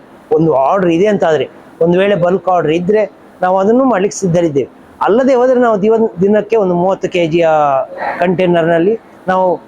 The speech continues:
ಆ, ಮಾಡುವಂಥದ್ದು, ದಿನಕ್ಕೊಂದು ಮೂವತ್ತು ಕೆ ಜಿ ಪ್ರೊಡಕ್ಷನ್ ಮಾತ್ರ ಇರುವಂಥದ್ದು. ಆದರೆ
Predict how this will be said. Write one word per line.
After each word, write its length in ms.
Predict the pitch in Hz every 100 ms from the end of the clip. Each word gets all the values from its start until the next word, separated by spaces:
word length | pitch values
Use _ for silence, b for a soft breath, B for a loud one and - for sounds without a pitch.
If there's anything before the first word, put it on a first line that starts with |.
| - - -
ಆ, 80 | 156
ಮಾಡುವಂಥದ್ದು, 640 | 151 170 175 156 135 110 - - - - -
ದಿನಕ್ಕೊಂದು 340 | 262 247 220 202
ಮೂವತ್ತು 260 | 196 202
ಕೆ 100 | 196
ಜಿ 80 | 175
ಪ್ರೊಡಕ್ಷನ್ 400 | 151 170 - 196
ಮಾತ್ರ 260 | 156 170 165
ಇರುವಂಥದ್ದು. 600 | 143 135 123 110 - - - - - - _ _ _ _ _ _ 180
ಆದರೆ 500 | 196 185 156 -